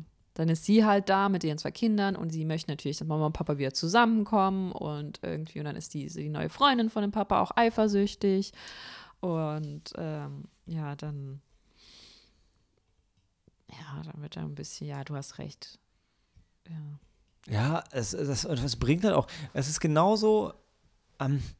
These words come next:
Speaker 2: wenn du halt einen relativ straighten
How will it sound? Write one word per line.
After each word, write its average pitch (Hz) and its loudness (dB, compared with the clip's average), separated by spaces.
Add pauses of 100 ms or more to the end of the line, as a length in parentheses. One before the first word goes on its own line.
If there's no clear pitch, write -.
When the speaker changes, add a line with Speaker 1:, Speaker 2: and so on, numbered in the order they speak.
(380)
Speaker 2:
wenn 147 8
du 175 8
halt 175 6
einen 165 0
relativ 185 4
straighten 180 6